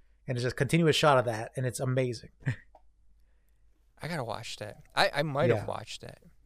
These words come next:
Speaker 2: I don't know. Maybe not. I'm gonna watch that, <laughs> though.
Speaker 1: Yeah, it, it's, it's really good.
Speaker 2: Uh,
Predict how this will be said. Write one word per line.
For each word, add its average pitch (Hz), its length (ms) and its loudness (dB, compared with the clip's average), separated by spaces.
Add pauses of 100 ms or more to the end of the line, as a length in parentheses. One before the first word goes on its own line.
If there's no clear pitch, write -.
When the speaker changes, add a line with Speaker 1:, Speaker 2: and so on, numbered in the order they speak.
(140)
Speaker 2:
I 143 80 -12
don't 147 140 -8
know. 120 160 -8 (1040)
Maybe 139 240 -4
not. 110 240 -10 (760)
I'm 170 100 2
gonna 151 240 2
watch 113 300 -6
that, - 160 -10
<laughs> 160 100 -8
though. 185 320 -6 (460)
Speaker 1:
Yeah, 123 340 0
it, 110 120 -6
it's, 127 180 -8
it's 127 180 -6
really 117 200 -8
good. 110 300 -10
Speaker 2:
Uh, 127 240 -2